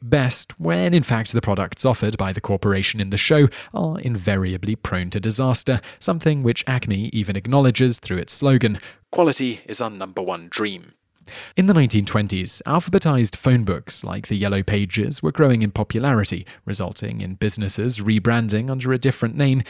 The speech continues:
in order to get to the top of the list and get seen by more people. Acme was a hugely popular choice for a name at the time, since the letters A and C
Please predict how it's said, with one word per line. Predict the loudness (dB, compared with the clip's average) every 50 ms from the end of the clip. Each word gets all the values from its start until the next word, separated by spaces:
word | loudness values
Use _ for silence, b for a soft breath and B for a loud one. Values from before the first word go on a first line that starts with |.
| B B
in | B -2
order | 0 0 0 0 -2
to | -2
get | -2 -4 -4 -6
to | -6 -6
the | -4
top | -4 -2 -2 -2 -4
of | -4 -2
the | 0
list | 0 2 2 0 0 -4 -6 -8 -8
and | -8 -8 -8 -8
get | -8 -6 -6
seen | -6 -4 -4 -6 -6 -4
by | -4 -4
more | -2 -2 -4 -2 0
people. | 2 2 2 2 0 -2 -4 _ _ -20 B B B B B
Acme | -4 -4 -2 0 2 4 4
was | 6 4 4
a | 2 0 2 4
hugely | 4 4 4 2 2 2
popular | 2 2 2 2 2 2 2
choice | 2 2 2 2 2 0
for | 0 0 2
a | 2
name | 4 4 2 2 0
at | -2 -4
the | -6
time, | -4 0 2 2 2 2 0 -2 B B B
since | B -6 -6 -6 -6 -6
the | -4 -2 -2
letters | -2 0 0 0 0 -2 -2 -4 -6
A | -6 -6 -4 -6 -6
and | -8 -6 -4 -2
C | -2 0 2 4 4 2